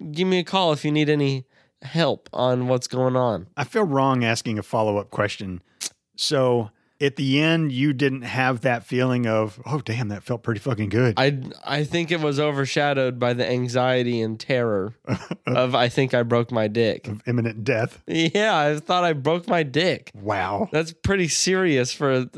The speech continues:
Speaker 1: a fucking sixth grader. To think you broke your dick, and 'cause back in sixth grade, all the jokes are, "You have a small dick, I have a big dick." And it's like, dick matters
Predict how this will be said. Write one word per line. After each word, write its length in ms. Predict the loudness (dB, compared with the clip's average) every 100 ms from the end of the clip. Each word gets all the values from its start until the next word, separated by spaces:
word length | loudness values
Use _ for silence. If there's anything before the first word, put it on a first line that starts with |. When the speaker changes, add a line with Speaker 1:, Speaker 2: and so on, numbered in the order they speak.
| -10
Speaker 1:
a 60 |
fucking 400 | -4 -2 -2 -2
sixth 400 | -2 -2 -2 -2
grader. 540 | 0 2 4 2 0 -4 _ _ _
To 100 | -2
think 240 | 2 2 2
you 120 | -2
broke 420 | 0 2 2 2
your 140 | 0 2
dick, 400 | 2 2 2 2
and 260 | 2 0 -6 -20 -20 _
'cause 240 | 0 0 0
back 340 | 0 0 0
in 100 | 0
sixth 260 | 0 -2 -2
grade, 380 | 0 2 0 -4 _ -2
all 160 | 0 0
the 100 | 0
jokes 380 | 2 0 0
are, 240 | 0 0 -2 -12 _ _ -8
"You 140 | -2
have 140 | 0 0
a 40 |
small 340 | 0 2 2 2
dick, 220 | 0 2
I 140 | 2
have 200 | 2 0
a 80 | 0
big 380 | 0 0 0 0
dick." 440 | -2 -2 -8 -20 _ _ _ _ -2
And 140 | 0
it's 120 | 2
like, 280 | 2 2 0
dick 240 | 0 0 0
matters 720 | 2 2 2 0 -2 -8